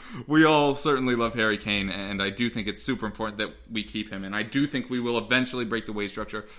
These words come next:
but I think we will have darker times ahead in this story. That's why I thought it was such a problem that everybody jumped to the, "There are issues in negotiations,"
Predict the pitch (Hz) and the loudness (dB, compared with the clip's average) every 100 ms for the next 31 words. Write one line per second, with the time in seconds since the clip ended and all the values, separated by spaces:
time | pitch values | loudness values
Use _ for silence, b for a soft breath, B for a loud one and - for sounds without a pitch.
0 | B 123 127 147 135 - B 131 131 127 | B 2 4 2 0 -2 B 0 2 4
1 | 120 101 147 175 185 151 135 120 110 120 | 4 4 4 6 6 2 0 0 0 4
2 | 127 107 98 95 - 120 98 123 139 139 | 4 4 0 -4 -4 -2 0 0 2 2
3 | 117 123 113 107 117 110 131 123 107 104 | 2 2 -2 -4 -6 -4 2 2 4 0
4 | 107 107 104 98 117 113 104 107 - B | 0 0 0 0 0 0 0 0 -2 B
5 | - 139 131 131 131 110 110 101 110 113 | 2 6 6 4 2 0 -2 -2 -2 -4
6 | 107 104 95 | -6 -8 -12